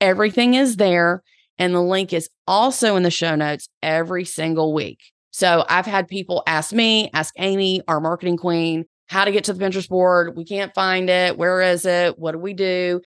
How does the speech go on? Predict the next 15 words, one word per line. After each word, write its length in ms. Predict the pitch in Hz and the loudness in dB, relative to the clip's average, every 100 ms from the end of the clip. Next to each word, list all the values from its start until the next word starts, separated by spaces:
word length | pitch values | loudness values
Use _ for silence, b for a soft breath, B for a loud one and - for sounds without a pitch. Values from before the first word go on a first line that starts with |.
| _ | _
Pinterest 380 | 196 180 214 214 | -4 -2 -2 0
dot 200 | 226 - | 0 0
com, 380 | 202 196 190 185 | 0 2 2 0
create 400 | - 165 160 175 | -2 0 2 2
an 100 | 185 | -2
account, 540 | 180 175 170 160 151 _ _ _ | -4 -4 -2 -2 -4 _ _ _
go 220 | 190 175 | 2 4
under 200 | 156 196 | 4 2
Hallie 340 | 180 170 160 160 | 2 2 2 2
Kat 220 | 160 - | -2 -4
Styling. 480 | - 160 156 147 139 | -4 -2 -2 -4 -6
The 120 | 160 | -8
reason 540 | 160 185 202 208 220 | -6 -4 -2 -2 -2
why 320 | 202 202 196 - | 2 2 2 -2
it's 160 | 160 | -6